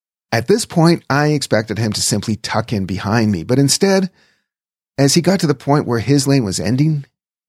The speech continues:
he floored it and zipped over in front of me, causing me to slam on my brakes. Now, it is quite possible that I overreacted. Maybe a collision wasn't imminent.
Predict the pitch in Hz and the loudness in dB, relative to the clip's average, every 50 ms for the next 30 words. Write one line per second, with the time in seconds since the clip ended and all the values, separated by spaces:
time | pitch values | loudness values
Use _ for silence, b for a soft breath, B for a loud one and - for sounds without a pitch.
0 | _ _ _ _ _ _ _ _ - 160 147 - - 147 185 202 220 196 160 - | _ _ _ _ _ _ _ _ -4 -4 -4 -2 -2 -2 0 0 0 -2 -4 -8
1 | - - _ _ _ _ _ _ _ _ _ _ _ _ _ _ _ _ - - | -10 -16 _ _ _ _ _ _ _ _ _ _ _ _ _ _ _ _ -2 0
2 | 139 147 113 123 156 - - 139 143 139 127 147 139 127 - - 131 156 135 117 | 2 2 4 2 2 2 2 0 0 2 2 0 0 0 0 0 0 0 0 0
3 | 110 76 107 - - - 123 113 139 131 143 120 127 165 196 180 139 127 139 - | -2 -6 -8 -12 -6 -2 0 2 2 2 2 2 4 4 6 6 4 4 2 -2
4 | _ _ - - 127 - 113 107 104 98 90 95 95 69 67 - - 67 65 - | _ _ -8 -6 -4 -2 -2 -2 -2 -2 -4 -6 -6 -8 -10 -8 -10 -10 -10 -10
5 | - - - - _ _ _ _ _ _ _ _ _ _ _ _ _ _ _ _ | -10 -10 -10 -10 _ _ _ _ _ _ _ _ _ _ _ _ _ _ _ _
6 | _ _ _ _ _ _ _ _ _ - 123 127 117 113 113 113 110 B B B | _ _ _ _ _ _ _ _ _ -4 -2 0 0 2 0 0 -2 B B B
7 | B B B B B - 123 131 113 113 113 113 123 127 - - 120 110 107 110 | B B B B B -2 0 0 2 4 4 4 2 2 0 -2 -2 0 0 -2
8 | - - - 98 85 78 - - - - 82 110 117 120 107 123 107 104 98 92 | -4 -8 -12 -10 -8 -6 -4 -2 -2 0 0 2 2 2 2 0 0 0 0 -2
9 | 95 92 110 120 139 151 160 165 170 170 - - - - - _ _ _ _ _ | -2 -4 -2 -2 0 0 2 2 0 0 -2 -6 -12 -12 -12 _ _ _ _ _
10 | _ _ _ _ _ _ _ _ _ _ _ _ _ - 87 87 104 113 120 117 | _ _ _ _ _ _ _ _ _ _ _ _ _ -6 -2 0 2 2 2 4
11 | 117 123 127 127 127 131 127 - 135 151 143 160 151 147 127 - 90 117 147 156 | 4 4 4 4 4 2 2 2 2 2 2 2 0 -2 -4 -2 0 0 2 2
12 | 151 127 - - 113 104 95 85 76 52 - - - | 2 0 -2 -2 -4 -4 -2 -4 -6 -10 -14 -20 -20